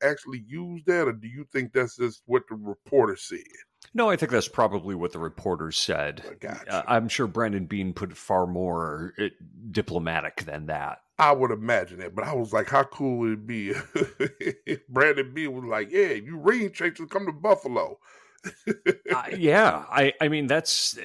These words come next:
Speaker 2: that's gotta be the only sales point that they have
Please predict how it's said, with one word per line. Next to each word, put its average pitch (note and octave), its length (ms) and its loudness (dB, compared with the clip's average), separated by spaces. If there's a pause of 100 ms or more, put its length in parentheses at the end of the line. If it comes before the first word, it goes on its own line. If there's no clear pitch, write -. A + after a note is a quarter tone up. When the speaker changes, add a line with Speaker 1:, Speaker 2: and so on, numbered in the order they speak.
Speaker 2:
that's C3 240 0
gotta C#3 220 2
be C3+ 260 -2
the A2+ 340 -4
only C3 460 2
sales B2 680 0
point A#2+ 380 -4
that F#3 140 -2
they G2+ 120 -2
have F#2+ 560 -2